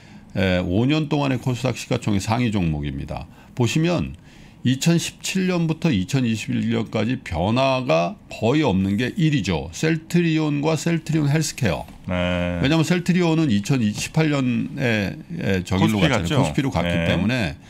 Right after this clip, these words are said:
Speaker 1: 둘째 동생인 셀트리온 헬스케어가
Speaker 2: 일 위를.
Speaker 1: 그때부터 그 일 위를 차지하고는
Speaker 2: 네.
Speaker 1: 있는데, 보시면,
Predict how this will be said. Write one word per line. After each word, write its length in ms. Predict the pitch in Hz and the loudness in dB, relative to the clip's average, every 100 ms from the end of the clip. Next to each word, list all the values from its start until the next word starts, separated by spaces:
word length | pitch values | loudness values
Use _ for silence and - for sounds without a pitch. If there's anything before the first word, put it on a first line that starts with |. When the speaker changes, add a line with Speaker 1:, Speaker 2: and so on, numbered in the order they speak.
| - - - | -20 -20 -4
Speaker 1:
둘째 300 | 127 123 165 | -2 2 2
동생인 520 | 147 135 127 139 156 | 2 2 2 2 2
셀트리온 440 | 139 151 151 151 135 | 0 0 0 2 2
헬스케어가 880 | 143 143 - 131 117 107 127 151 160 - - | 0 -2 -2 0 2 2 0 0 -2 -12 -6
Speaker 2:
일 140 | 98 | 0
위를. 100 | 107 92 | 2 2
Speaker 1:
그때부터 420 | - 80 139 107 - - - - | 2 2 0 -2 -6 -16 -20 -6
그 140 | - 104 | 0 2
일 160 | 120 | 2
위를 220 | 143 147 - | 2 0 0
차지하고는 540 | 143 143 139 143 160 | -2 0 2 2 2
Speaker 2:
네. 40 | |
Speaker 1:
있는데, 600 | 92 90 98 80 78 127 - - - - - | 2 2 0 0 -2 -4 -8 -16 -20 -20 -2
보시면, 640 | 147 156 165 180 76 65 | 0 2 0 0 -2 -6